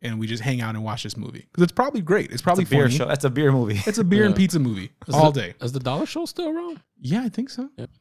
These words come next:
Speaker 1: Yeah.
Speaker 3: Mm, okay.
Speaker 1: You gotta go to one of those little quaint neighborhoods or one of those little quaint, uh,
Speaker 3: <laughs>
Speaker 1: like, sub-, like, suburbs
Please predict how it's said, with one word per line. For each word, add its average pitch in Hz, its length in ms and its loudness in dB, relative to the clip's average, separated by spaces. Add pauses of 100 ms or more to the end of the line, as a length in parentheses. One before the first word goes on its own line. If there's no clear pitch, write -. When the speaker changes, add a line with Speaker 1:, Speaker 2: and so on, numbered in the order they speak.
Speaker 1:
Yeah. - 80 -8
Speaker 3:
Mm, 123 260 -6 (240)
okay. 151 140 -4
Speaker 1:
You 147 60 6
gotta 143 100 4
go 143 100 2
to 135 100 4
one 127 140 2
of 127 60 0
those 120 60 -6
little 120 160 -2
quaint 127 380 -4
neighborhoods 107 680 -6
or 123 100 -4
one 123 180 4
of 120 60 4
those 120 160 0
little 123 160 4
quaint, 135 420 2
uh, 110 240 -2
Speaker 3:
<laughs> 107 80 -6
Speaker 1:
like, 107 220 -6
sub-, 117 340 -4
like, 110 160 -4
suburbs 113 760 0